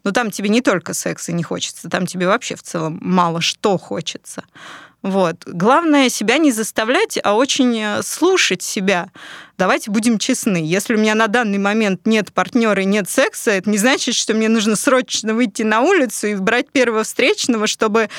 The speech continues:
для здоровья этот секс у меня был. Мы же всё-таки не готовы <laughs> заниматься сексом со всеми подряд. Для этого должны совпасть там н-, некие истории. А,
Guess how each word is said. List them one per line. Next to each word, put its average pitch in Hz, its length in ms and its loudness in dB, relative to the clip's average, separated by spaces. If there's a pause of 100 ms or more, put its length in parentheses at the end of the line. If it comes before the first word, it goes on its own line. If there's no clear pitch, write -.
(160)
для 233 220 4
здоровья 220 600 2
этот 233 260 -2
секс - 380 -2
у 202 40 -2
меня 202 260 2
был. 170 360 -2
Мы 185 320 -2
же 185 160 0
всё-таки 185 760 -2
не 180 460 -2
готовы 233 420 0
<laughs> - 0 -
заниматься 220 920 0 (160)
сексом 233 440 -2
со 196 160 0
всеми 240 300 2
подряд. 208 560 -2 (360)
Для 175 180 0
этого 208 260 -2
должны 202 340 2
совпасть - 560 -4
там 170 220 -4
н-, 175 100 -6
некие 180 720 -4
истории. 185 560 -2 (500)
А, 180 300 0